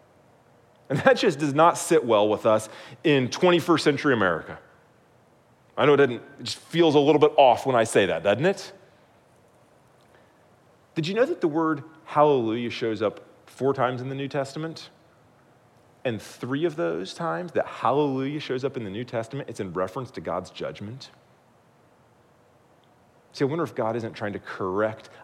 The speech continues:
our own view of how we see his judgment. When we talk about judgment, I think what we really fear is judgment that is wickedly applied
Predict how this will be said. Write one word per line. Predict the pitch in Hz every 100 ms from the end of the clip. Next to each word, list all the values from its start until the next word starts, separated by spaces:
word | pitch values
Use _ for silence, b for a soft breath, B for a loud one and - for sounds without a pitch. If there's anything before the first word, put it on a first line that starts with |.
| B
our | 110 104
own | 123 104 95
view | 82 95 101 85 78 B -
of | 87
how | 87
we | 80 82
see | -
his | 104 82
judgment. | - 73 - 73 - - _ _ _ _ _ _ -
When | - - - _ _ _ _ _ _ _ _ _ _ 147
we |
talk | 143 - 160
about | 175 135
judgment, | 180 165 135
I |
think | 131 214 196
what | 165
we | 156 - B
really | 135 165 254 277 214
fear | 139 147 139 151 185 B B
is | 208 139
judgment | 117 196 208 170 202 196
that | 180
is | 170 147 B
wickedly | 127 135 226 247 202 196
applied | 165 - 147 104 95 104 170